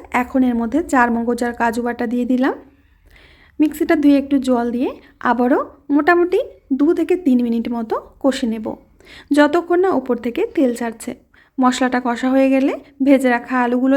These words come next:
দিয়ে দেব। ভেজে রাখা আলুগুলো মশলার সাথে প্রথমে একটু কষিয়ে আলুগুলো নরম করে নিতে হবে। তো মোটামুটি দু একবার ঢাকা দিয়ে দিয়ে আলুগুলো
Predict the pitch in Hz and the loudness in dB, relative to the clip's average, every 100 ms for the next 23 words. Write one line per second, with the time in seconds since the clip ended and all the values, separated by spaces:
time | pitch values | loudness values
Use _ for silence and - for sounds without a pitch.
0 | 277 277 285 294 571 - _ _ _ - | 2 2 2 0 -2 -8 _ _ _ -20
1 | - 285 311 330 349 349 359 - 262 262 | -4 0 2 4 2 0 -2 0 0 2
2 | 269 269 233 226 247 240 254 285 254 247 | 2 2 0 -2 -6 -4 -4 -4 -4 -4
3 | 233 233 247 247 254 254 359 427 - - | -6 -8 -8 -2 0 2 0 0 -8 -8
4 | 262 240 240 240 240 233 233 262 285 294 | -2 0 2 0 0 0 0 0 2 4
5 | 285 302 294 302 508 - _ _ _ _ | 4 2 -2 -2 -4 -10 _ _ _ _
6 | _ _ _ _ _ _ _ 320 320 320 | _ _ _ _ _ _ _ 0 4 4
7 | 339 339 339 415 539 302 285 294 294 339 | 4 2 2 -2 0 4 6 4 2 -2
8 | 339 269 240 240 269 269 302 294 269 226 | -2 -2 -2 0 2 4 2 0 -4 -2
9 | 226 240 | -2 -2